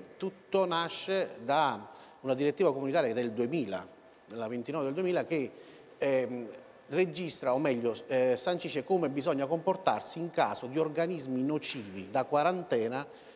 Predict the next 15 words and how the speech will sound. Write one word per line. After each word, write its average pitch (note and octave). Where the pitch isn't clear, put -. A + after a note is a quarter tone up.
che D#3+
alieni, C#3+
quindi B2+
non D#3+
presenti B2
sul D3
nostro F3
territorio, F#3
che D#3+
possono C#3
presentarsi. G#2+
Questa G3
è F3+
la D3
fattispecie. -